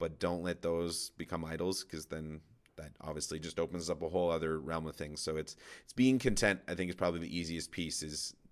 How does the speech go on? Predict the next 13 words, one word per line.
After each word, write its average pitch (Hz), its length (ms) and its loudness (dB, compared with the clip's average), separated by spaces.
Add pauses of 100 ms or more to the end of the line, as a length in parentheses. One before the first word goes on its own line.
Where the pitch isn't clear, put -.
(140)
having 107 320 4
a 107 60 2
passion 90 500 0
and 87 140 -2
being 87 220 0
content 90 440 0
with 82 160 -2
what 82 320 -2
God 85 200 -2
is 80 80 -2
gonna 82 180 -4
give 90 200 -4
you, 131 200 2